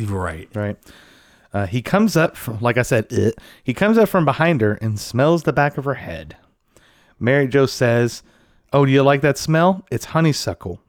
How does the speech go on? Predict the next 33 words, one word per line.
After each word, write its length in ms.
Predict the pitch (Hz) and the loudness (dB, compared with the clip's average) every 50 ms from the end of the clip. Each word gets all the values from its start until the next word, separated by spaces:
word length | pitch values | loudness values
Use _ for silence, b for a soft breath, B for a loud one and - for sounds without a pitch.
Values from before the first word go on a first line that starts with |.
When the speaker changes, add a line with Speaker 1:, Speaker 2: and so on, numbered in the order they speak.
| _ _ | _ _
Speaker 2:
I 80 | 127 139 | -4 -4
put 220 | - - - 156 | -2 0 0 2
it 80 | 139 131 | 2 2
all 260 | - 127 131 139 143 | 2 2 4 4 6
over 160 | 143 139 131 131 | 4 4 4 2
my 140 | 123 113 107 | 2 0 2
body 340 | 101 - 135 147 139 117 | 2 2 2 4 4 4
for 160 | 104 - - 104 | 2 2 -2 -4
my 160 | 98 90 90 | -4 -4 -4
man." 340 | 98 120 151 165 110 82 - - | -2 0 0 0 0 -2 -6 -4
Speaker 1:
Mm-hmm. 340 | 139 123 107 92 98 95 90 90 b b b b b b b b b | -2 -2 -2 -2 -4 -6 -8 -10 b b b b b b b b b
Speaker 2:
George 260 | - 160 175 180 170 - | 0 2 2 2 2 0
starts 240 | - 151 151 147 - | 0 0 0 0 0
to 60 | 147 | 0
laugh, 340 | 120 107 95 95 95 101 - | 0 0 -2 -2 -4 -6 -6
saying 320 | - - 147 143 147 147 143 | -6 -2 -2 0 0 0 0
that 200 | 156 156 - - | -2 -2 -4 -4
she 120 | - 190 | -2 0
doesn't 200 | 196 196 190 196 | 2 2 2 4
have 260 | 185 180 190 208 214 202 | 2 4 4 4 4 2
a 60 | 151 | 0
man. 320 | 95 87 80 78 76 - - _ b b b b b b b b b b b b b b b b b b b b b | 0 -4 -8 -12 -16 -18 -20 _ b b b b b b b b b b b b b b b b b b b b b
He 160 | b - 123 113 | b -8 -6 -6
gets 400 | 104 - 151 185 190 - - - | -2 0 0 0 0 -2 -8 -4
a 80 | - 139 | -2 -2
little 380 | 127 135 160 190 247 262 269 254 | 0 2 2 4 4 6 4 4
more 220 | 240 226 202 180 | 4 4 2 2
handsy 580 | - 175 180 180 180 160 131 120 104 98 101 - - - | 2 0 2 2 2 2 2 0 -2 -2 -4 -6 -4 -2
as 260 | 110 110 110 104 101 | -2 -2 -2 -2 -4
Louisa 540 | 110 117 117 139 160 156 - - 120 110 98 | -4 -2 0 0 0 -2 -2 -2 -2 -2 -2
walks 340 | 92 95 92 92 - - | -2 -6 -8 -8 -6 -6
in, 240 | 117 107 90 87 87 - | -4 -4 -4 -6 -6 -6
demanding 760 | - 104 110 127 151 165 160 139 113 107 95 90 95 98 | -4 -2 0 2 2 2 2 2 0 -2 -4 -4 -8 -10